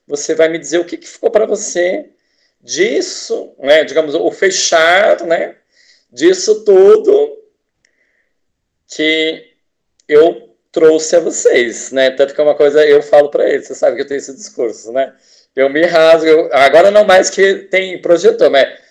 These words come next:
é notebook, é projetor, é, é, é filme, é foto, é imagem, é, é explicação, é, enfim, né? E depois vem, vem essa,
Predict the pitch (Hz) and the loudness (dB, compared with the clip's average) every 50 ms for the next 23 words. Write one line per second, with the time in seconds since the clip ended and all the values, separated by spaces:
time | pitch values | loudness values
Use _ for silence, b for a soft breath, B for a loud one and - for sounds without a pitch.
0 | b b b _ 143 147 156 165 165 - - - 175 160 165 160 156 - 170 - | b b b _ 2 4 4 4 2 0 -4 -8 -4 -2 -2 -2 0 0 0 0
1 | - 160 165 156 - 156 170 175 175 - - 175 160 151 147 147 147 147 139 147 | 2 2 2 2 2 0 -2 -4 -4 -4 -2 2 4 4 4 4 4 4 4 4
2 | 143 147 151 160 143 143 143 - - - - 165 151 147 - - 160 143 135 139 | 2 2 2 2 0 0 0 -4 -12 -12 -6 -4 -4 -4 -4 -6 -6 -4 -4 -4
3 | 135 135 - - 147 143 139 135 135 - - - 135 131 131 127 131 143 156 151 | -6 -6 -2 2 4 4 6 4 2 0 -6 -6 -2 0 0 0 0 -2 -2 -2
4 | 139 135 131 131 131 123 113 127 139 131 127 127 131 135 139 135 135 135 131 135 | -2 0 0 -2 -4 -6 -8 -10 -8 -6 -2 0 2 2 4 4 4 4 4 4
5 | 131 131 139 139 139 135 139 139 139 135 143 143 139 143 143 - b b b b | 4 4 4 4 4 2 2 0 2 2 2 4 4 2 0 -2 b b b b
6 | b b b b b b _ - 135 139 - - - 143 143 - 160 160 160 - | b b b b b b _ 0 0 0 -2 -6 -10 -10 -2 0 0 0 0 -2
7 | - - - 160 151 151 151 156 156 151 147 147 143 139 139 135 139 135 - - | -8 -6 0 2 4 6 6 6 6 4 4 4 4 4 4 4 2 -2 -8 -12
8 | - _ _ _ _ 123 120 - - - - 127 113 107 107 117 123 208 - - | -20 _ _ _ _ -20 -20 -20 -20 -16 -14 -14 -14 -12 -12 -12 -12 -12 -16 -20
9 | _ _ _ _ _ _ _ _ _ _ _ _ - 147 139 160 160 - 175 180 | _ _ _ _ _ _ _ _ _ _ _ _ -10 -6 -6 -6 -4 -2 -4 -4
10 | 175 180 202 208 208 - - - 185 196 208 214 220 - 190 185 180 - - 196 | -4 -4 -6 -6 -6 -8 -8 -6 -6 -6 -6 -6 -6 -4 -4 -6 -4 -4 -4 -4
11 | 135 - - | -4 -4 -8